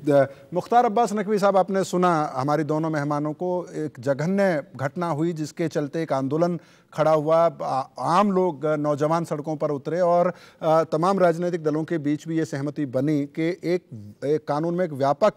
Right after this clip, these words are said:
Speaker 2: बदलाव लाया जाए, एक व्यापक, अ, अ, कानून तैयार किया जाए जिससे कि बलात्कार का जो अपराध है उससे निपटा जा सके, उसकी रोकथाम भी हो सके और अगर उसमें कोई लिप्त होता है तो उसको सही सज़ा मिल सके। लेकिन, अ, हमारी जो मेहमान यहाँ पर ख़ास तौर पर, अ,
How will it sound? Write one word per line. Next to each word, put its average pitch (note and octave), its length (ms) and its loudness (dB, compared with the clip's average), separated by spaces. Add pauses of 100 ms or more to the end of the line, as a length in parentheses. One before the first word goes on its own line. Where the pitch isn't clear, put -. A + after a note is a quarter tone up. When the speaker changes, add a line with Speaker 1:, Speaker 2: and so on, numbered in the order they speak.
Speaker 2:
बदलाव D#3 380 2
लाया D3 240 4
जाए, D3+ 280 0
एक F3 160 -8
व्यापक, C#3+ 480 0 (220)
अ, C#3+ 160 2 (300)
अ, C#3+ 40 -2
कानून E3 380 0
तैयार F3 280 4
किया E3 240 2
जाए E3+ 160 2
जिससे D#3+ 340 -4
कि F#3+ 140 -2
बलात्कार D3+ 640 0
का E3+ 140 -2
जो D#3+ 140 0
अपराध D3+ 420 0
है C3+ 200 -2 (320)
उससे G#3 460 4
निपटा D#3 380 2
जा E3+ 160 4
सके, F#3 200 -2
उसकी F#3 220 -2
रोकथाम E3 440 0
भी F#3 80 0
हो F3+ 100 2
सके F3 220 -4
और F#3 80 4
अगर F3+ 220 4
उसमें F3+ 280 -2
कोई F3+ 200 2
लिप्त E3 320 -2
होता D#3+ 240 0
है E3 80 2
तो F3 120 -4
उसको F#3+ 380 -2 (200)
सही F3+ 260 4
सज़ा F#3 280 4
मिल F3 140 2
सके। E3 220 -4
लेकिन, B3 460 -2
अ, F3+ 380 2
हमारी E3 260 -2
जो A3 120 -4
मेहमान G3 340 -2
यहाँ F3+ 160 -2
पर F#3 120 -6
ख़ास E3+ 220 -6
तौर F3+ 160 0
पर, F#3 200 0
अ, E3+ 40 -6